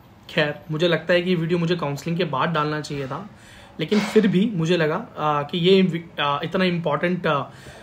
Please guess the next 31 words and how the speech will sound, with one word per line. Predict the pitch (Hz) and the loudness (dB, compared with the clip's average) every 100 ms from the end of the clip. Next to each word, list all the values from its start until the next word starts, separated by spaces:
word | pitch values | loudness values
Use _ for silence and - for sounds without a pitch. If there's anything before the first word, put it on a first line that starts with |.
| - | -10
पॉइंट | 135 131 123 147 151 180 170 | -6 -6 -4 0 2 0 -4
है | 208 - | -8 -6
जो | 156 165 | -4 -2
कि | 180 | 0
मुझे | 170 196 | 0 0
अभी | 156 185 | 0 0
mention | 175 160 185 175 | 0 0 -2 -2
कर | 156 | -2
देना | 151 170 170 | -2 -2 -2
चाहिए, | 156 180 240 | -4 -6 -2
ताकि | 165 170 170 | -2 0 0
आपके | 139 - 170 | 0 -2 -6
दिमाग | 156 151 139 151 | -4 -4 -4 -6
में | 190 | -6
एक | 170 190 190 | -2 -2 -2
चीज़ | 208 | -2
ज़रूर | 151 147 156 | 0 0 -2
बनी | 127 110 | -4 -8
रहे। | 117 127 - - - - - 147 | -12 -14 -18 -20 -20 -20 -12 -6
अब | |
वो | 147 165 | 0 0
चीज़ | 165 175 170 | 0 -4 -6
क्या | - 151 | -4 -2
है, | 156 165 - - - - - | -2 -8 -12 -20 -20 -12 -6
तो | |
एक | 156 | -2
बार | 156 156 165 | -2 -2 -4
ज़रा | 160 165 | -6 -4
ध्यान | 165 143 139 135 | -4 -4 -4 -6
से | |
सुनना। | - 117 120 - | -10 -12 -12 -14